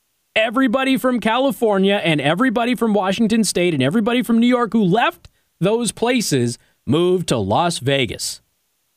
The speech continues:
And when they moved to Las Vegas, they bought two and three houses after selling their house back in their home state, and they became landlords. That's what their new income was. And now Nevada is a blue state. It is not a battleground state anymore. It is not a swing state. It's a blue state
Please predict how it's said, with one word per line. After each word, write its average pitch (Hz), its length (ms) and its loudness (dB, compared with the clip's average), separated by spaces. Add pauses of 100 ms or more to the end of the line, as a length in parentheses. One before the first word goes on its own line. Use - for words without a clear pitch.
And 123 120 -2
when 123 100 0
they 110 140 0
moved 247 260 0
to 247 80 2
Las 226 280 0
Vegas, 220 400 0
they 120 140 0
bought 170 320 -2
two 254 180 0
and 269 120 2
three 254 240 0
houses 185 460 2
after 147 240 0
selling 175 320 0
their 202 100 2
house 175 240 0
back 160 240 -2
in 190 60 0
their 185 120 2
home 160 240 2
state, 123 380 -2 (240)
and 127 140 0
they 139 80 0
became 160 400 0
landlords. 147 640 0
That's 170 440 -2
what 160 140 0
their 175 160 2
new 180 220 2
income 127 360 0
was. 87 340 -8 (1700)
And 131 220 2
now 240 300 2
Nevada 170 680 0
is 147 440 2
a 131 240 2
blue 147 560 0
state. 123 540 -2
It 120 100 0
is 117 180 -2
not 107 300 0
a 226 60 0
battleground 175 680 0
state 139 280 0
anymore. 117 500 2
It 113 100 0
is 101 120 -4
not 120 220 0
a 208 60 0
swing 147 300 0
state. 135 440 -2
It's 165 200 0
a 196 120 0
blue 131 340 0
state 85 420 -6